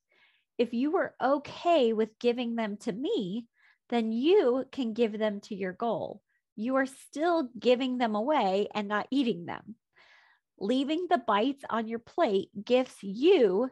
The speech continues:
your goal. You are gifting the bites to your goal.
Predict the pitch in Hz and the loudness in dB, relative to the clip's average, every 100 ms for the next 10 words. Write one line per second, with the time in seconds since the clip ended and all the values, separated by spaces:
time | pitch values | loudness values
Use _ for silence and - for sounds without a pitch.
0 | _ 196 269 277 262 311 403 254 - _ | _ -8 0 0 4 4 6 4 -4 _
1 | _ _ _ - 220 269 220 226 214 240 | _ _ _ -10 -4 -2 -2 -4 -6 -4
2 | 269 - - 339 349 - 240 190 202 208 | -4 -4 -8 -6 -8 -4 -4 0 4 4
3 | 277 - - _ _ _ _ 226 - - | 2 -4 -14 _ _ _ _ -20 -12 -4
4 | 220 240 208 196 - 196 | 0 0 0 -2 -6 -12